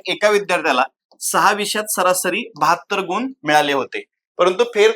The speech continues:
तपासणीनंतर असे लक्षात आले की त्याला एका विषयात चौऱ्याऐंशी ऐवजी नजर चुकीने अठ्ठेचाळीस गुण देण्यात आले होते. तर त्यांनी काय विचारले, तर त्याच्या नवीन गुणांची सरासरी काय असणार आहे? आता त्यांनी काय केली चूक बघा, एका विषयात चौऱ्याऐंशी ऐवजी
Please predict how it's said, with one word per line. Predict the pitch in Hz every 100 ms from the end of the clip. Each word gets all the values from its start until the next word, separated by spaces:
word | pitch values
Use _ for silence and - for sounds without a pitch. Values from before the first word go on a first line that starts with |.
| 220
तपासणीनंतर | 202 208 202 185 185 -
असे | 165 170 220
लक्षात | 202 196 175
आले | 165 151
की | - -
त्याला | 185 170 170 196 -
एका | 175 - 214
विषयात | 185 - 190 -
चौऱ्याऐंशी | 196 180 190 208 214
ऐवजी | 175 160 156 202 - _ -
नजर | 160 160 214
चुकीने | 185 170 175 208 - -
अठ्ठेचाळीस | 170 190 190 208 185
गुण | 180 180
देण्यात | 147 143
आले | 123 123
होते. | 117 - 92 _ _ _ _ -
तर | 233
त्यांनी | 233 220
काय | 208 190
विचारले, | 175 170 147 135
तर | 135 196
त्याच्या | 202 196 185 208
नवीन | 180 196
गुणांची | 202 196 196 208
सरासरी | 180 165 156 147
काय | 139
असणार | 123 - 101
आहे? | 98 _ - - -
आता | 226
त्यांनी | 247 269
काय | 254 226
केली | 240 233 226
चूक | - 202 175
बघा, | 143 156 - _ _
एका | 185 185 247
विषयात | 240 214 247 -
चौऱ्याऐंशी | - 214 214 240 240 262 240
ऐवजी | 180 165 156 117